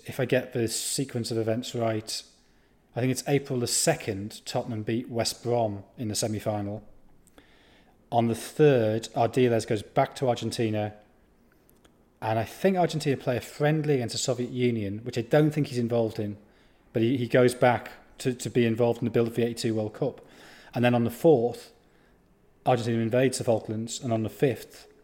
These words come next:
uh, Thatcher puts together the task force to go and try and reclaim them. So the, the, the, the, you know, the,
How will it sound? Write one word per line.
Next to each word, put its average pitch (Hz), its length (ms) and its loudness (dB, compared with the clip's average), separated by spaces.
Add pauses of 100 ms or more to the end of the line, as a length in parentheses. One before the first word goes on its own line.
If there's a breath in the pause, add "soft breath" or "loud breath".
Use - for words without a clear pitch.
(600)
uh, 110 400 2
Thatcher - 480 -4
puts - 160 -6
together 110 220 -2
the - 40 -10
task - 280 -2
force 117 220 -2
to 120 100 -6 (180)
go 117 80 2
and 113 100 -2
try 113 140 -2
and 110 100 -4
reclaim 123 360 -2
them. 101 180 -10 (640 loud breath)
So 127 240 8
the, 127 100 8
the, 131 220 6
the, 127 120 0
the, 135 140 4
you 123 120 4
know, 113 60 2
the, 123 320 2